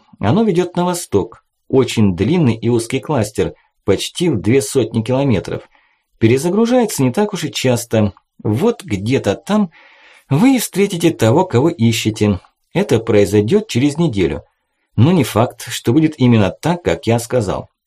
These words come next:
Скорее всего, все может измениться. Зависит от того, что произойдет с вами. Будущее не предопределено на сто процентов.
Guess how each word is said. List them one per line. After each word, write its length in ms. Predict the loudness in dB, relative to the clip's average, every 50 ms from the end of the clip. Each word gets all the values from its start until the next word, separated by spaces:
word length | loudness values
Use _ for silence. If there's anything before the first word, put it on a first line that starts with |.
| _ -16
Скорее 420 | -16 -8 -2 0 2 2 2 0
всего, 380 | -2 -4 -4 -2 -2 -2 -2 -4 -10 _ _ _ _ _ _ _
все 360 | -10 -6 -4 -2 0 2 2
может 280 | 2 2 0 -2 -2 -4
измениться. 800 | -4 -2 0 2 2 2 2 0 -2 -4 -6 -4 -4 -4 -4 -6 -12 _ _ _ _
Зависит 600 | -4 -2 0 0 0 0 0 0 0 0 -2 0
от 200 | -2 -4 -4 -4
того, 220 | -4 -4 -2 -2 -2
что 320 | -4 -6 -2 0 0 0
произойдет 640 | 0 0 2 2 2 2 2 0 0 2 0 0 0
с 80 | -2
вами. 360 | -4 -2 -2 -2 -4 -8 -12 _ _ _ _ _ _ _ -8 -6
Будущее 720 | -4 -2 0 0 0 0 0 -2 -2 -4 -4 -2 -2 0 2
не 220 | 2 2 2 0
предопределено 960 | -2 0 -2 0 2 0 0 0 0 -4 -2 0 0 0 0 0 0 -2 -4 -6 _ -4
на 180 | 0 0 0
сто 220 | 0 0 -2 -2 0
процентов. 680 | 0 0 -2 -2 -2 -2 -4 -4 -4 -8 -12 _ _